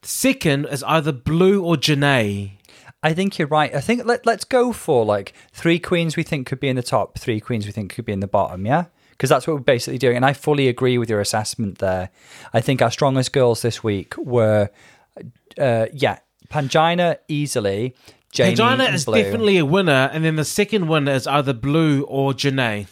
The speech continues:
Speaker 2: Definitely, I would say.
Speaker 1: Now, the bottom, unfortunately for me, is Jimbo.
Speaker 2: I, I kind of felt this coming when it was a musical challenge. It's just not her forte.
Speaker 1: In the bottom with her would be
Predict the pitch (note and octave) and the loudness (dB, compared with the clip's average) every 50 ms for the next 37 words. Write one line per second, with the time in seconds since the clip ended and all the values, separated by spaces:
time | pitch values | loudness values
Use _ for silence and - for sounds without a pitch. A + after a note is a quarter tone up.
0 | - - - A#2+ - - - B2+ A2+ G2+ - - F#2+ F#2 F#2+ G2 G2+ G2 - - | -4 -2 0 0 0 -2 -8 -8 -6 -6 -6 -6 -4 -4 -4 -4 -4 -6 -6 -4
1 | - F#2+ - D#3+ E3+ F3 E3+ E3 E3 C#3 D3 D#3+ A#2+ - F#3 F3+ F#3+ G3+ A3+ A#3 | -4 -2 0 0 2 2 2 2 0 0 -2 -2 0 2 2 4 4 4 4 2
2 | A3 G#3 - D#3 E3 D3+ - - G3+ G3 G3+ F#3+ - - G3 F#3+ F3+ F3+ D3+ D3+ | 2 0 0 -2 -4 -4 0 0 2 2 2 0 0 -2 0 2 0 0 0 0
3 | E3 E3 D#3+ - - - - - G3 G#3 G#3+ A3 G#3 G3 E3+ D3+ C#3 C3+ C3+ - | -2 -2 -2 -4 -8 -10 -2 0 2 2 2 0 0 0 0 0 0 -2 -4 -6
4 | - C#3+ D3+ C#3 A#2 - - _ - - E3 D3+ D3 C#3 G2+ A#2 G#2+ G2+ G#2+ C3+ | -6 -6 -6 -6 -6 -8 -12 _ -2 0 2 2 2 0 -2 -2 -2 -2 -4 -4
5 | D#3 D3 - _ - _ _ _ _ _ _ _ _ - C#3+ D#3 - - - F3+ | -6 -8 -12 _ -20 _ _ _ _ _ _ _ _ -2 -2 -2 -2 -2 -2 -2
6 | - - - - F3 F#3+ G3+ G3 A3+ G#3 - - - F#3 E3+ D3 - - D3 C3 | -2 -2 -4 0 0 0 2 2 0 -2 -2 0 2 2 2 2 0 -2 -2 -2
7 | - - - - - C#3+ C3 B2 A#2 A2+ A2 A2 A2 A2 A#2+ B2+ A2+ B2 A#2 A2 | -2 -8 -6 -2 -2 0 2 2 0 0 0 0 0 0 -2 -2 -2 -2 -2 0
8 | A2+ A2 A2 G#2 - - - A2+ G#2 G2 - - G2 F#2+ F#2 F2+ F#2 F#2 F2+ F2+ | 0 -2 -2 -2 -4 -8 -6 -6 -4 -4 -4 -4 -4 -4 -4 -4 -6 -6 -6 -8
9 | F#2 - - - - - - - - - - - C3 B2+ - - C#3 B2 - - | -8 -8 -10 -12 -14 -20 -20 -20 -20 -16 -4 -2 -2 0 2 2 0 0 0 -2
10 | C#3+ C#3+ C#3 C3+ - - G2 C3 B2+ - - - - A#2 G#2+ A2 G#2+ - - - | 0 2 2 2 2 0 -2 -4 -4 -4 -4 -4 0 0 0 0 0 -2 -2 0
11 | A2+ G2+ F#2+ F2+ E2+ E2+ E2+ F#2 - - - _ _ _ _ - F#3 F#3+ G3+ G3+ | 0 0 0 -2 -4 -6 -8 -12 -16 -20 -20 _ _ _ _ -2 -2 0 0 0
12 | D3+ C#3 G3 G3 F#3+ G3+ G3 F3+ E3+ F3 E3+ C#3+ C3 G#2+ D3 D3 C3+ C3+ D3 D#3 | 2 2 2 2 2 2 0 0 0 0 0 0 -2 -2 0 2 2 2 2 0
13 | C#3+ A#2+ C#3+ D3 B2 - - D#3 D3+ D3 C#3+ C#3 C#3 B2 | -2 -2 -4 -4 -4 -4 -2 -2 0 0 0 -2 -2 -4